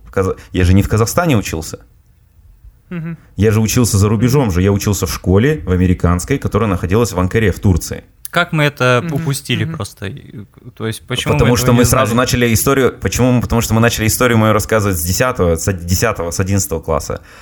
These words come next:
Speaker 1: А я шестой, седьмой, восьмой, девятый класс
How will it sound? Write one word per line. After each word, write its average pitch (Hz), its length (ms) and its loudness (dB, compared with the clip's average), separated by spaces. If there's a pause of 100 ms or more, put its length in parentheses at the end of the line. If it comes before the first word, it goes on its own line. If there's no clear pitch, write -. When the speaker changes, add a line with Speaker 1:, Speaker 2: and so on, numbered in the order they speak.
(100)
Speaker 1:
А 82 400 2
я 98 360 2
шестой, 110 480 2
седьмой, 101 400 2
восьмой, 101 420 0
девятый 98 380 -2
класс 147 300 -2